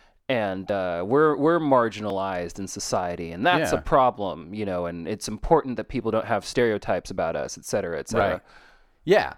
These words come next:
Speaker 2: And it was really the show kind of holding up a mirror to itself.
Speaker 1: Yeah.
Speaker 2: I mean, these are characters taking a jab at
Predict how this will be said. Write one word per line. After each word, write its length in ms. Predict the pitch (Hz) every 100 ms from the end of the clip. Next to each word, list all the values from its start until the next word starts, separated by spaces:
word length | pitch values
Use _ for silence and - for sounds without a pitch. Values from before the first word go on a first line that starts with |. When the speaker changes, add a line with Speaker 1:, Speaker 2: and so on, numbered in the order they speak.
| - 120
Speaker 2:
And 120 | 123
it 40 | 135
was 220 | 143 131
really 320 | 156 175 165
the 160 | 113 107
show 420 | - - 151 156
kind 220 | - 104
of 80 | 95
holding 340 | 110 101 98
up 120 | 95
a 60 | 92
mirror 580 | 90 92 90 85 87 - _ _ -
to 160 | 98
itself. 600 | 87 - 135 127 - - -
Speaker 1:
Yeah. 220 | 147 135
Speaker 2:
I 40 |
mean, 180 | 113 113
these 160 | 123 127
are 60 |
characters 680 | 123 123 117 113 120 98 95 - _ -
taking 380 | 147 120 104
a 60 | 90
jab 500 | 87 101 101 90 87 -
at 340 | 90 85 85